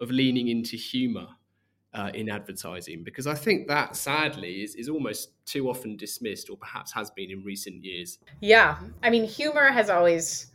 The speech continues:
Speaker 2: uh, been my na-, natural love language, I guess we would say. Um, and I think for advertising, it's a, it's a natural fit. Now, I'm not saying you can't do emotional ads, and obviously you can, and people have done it well, but,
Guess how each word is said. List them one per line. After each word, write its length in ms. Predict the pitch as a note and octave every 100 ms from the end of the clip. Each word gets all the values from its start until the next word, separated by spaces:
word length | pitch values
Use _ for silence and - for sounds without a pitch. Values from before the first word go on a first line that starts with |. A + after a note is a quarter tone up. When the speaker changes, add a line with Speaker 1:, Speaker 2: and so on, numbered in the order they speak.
| -
Speaker 2:
uh, 160 | E3 D#3 -
been 200 | F#3 F#3
my 320 | F#3 D#3+ E3+ D#3+ G#3+
na-, 260 | F3+ E3 -
natural 440 | G3 G3+ - G#3
love 260 | F#3+ G3 G3+
language, 560 | G#3 G3+ A3+ G#3+ - -
I 100 | G3+
guess 260 | G#3 G#3
we 120 | G#3+ G#3
would 160 | G#3+
say. 380 | A#3 G#3 G3+ -
Um, 420 | F3+ E3+ D#3+ D3+ -
and 100 | G3
I 100 | G3+
think 280 | C4+ B3+ B3
for 340 | - A3+ G3+
advertising, 920 | G#3 G#3 G#3 G3+ E3+ F3 E3+ D#3+ D#3+ - _ -
it's 180 | A3 A3
a, 160 | G#3
it's 140 | A3+ G#3+
a 60 |
natural 640 | G3+ G#3+ A3 - F#3 D#3 _ _
fit. 720 | - - - F#3+ C3 - - -
Now, 140 | A#3
I'm 100 | C4
not 180 | C#4+ -
saying 360 | - G3+ F#3+ F3
you 80 |
can't 440 | D#3+ F#3 E3+ - D#3+
do 320 | E3 E3+ E3
emotional 460 | D#3 D3+ D3 C#3 B2
ads, 260 | C3+ C3
and 80 | C#3
obviously 360 | C3+ C#3+ C3 A#2+
you 100 | -
can, 680 | - B3+ G#3 D#3+ D#3 D#3 - - - - F3
and 100 | D3
people 220 | F#3+ E3
have 180 | D#3+ D3+
done 160 | C#3+
it 160 | C#3+ -
well, 760 | F#3+ A3+ A#3 A3 G#3+ G#3 G#3+ G3+ - _
but, 220 | - -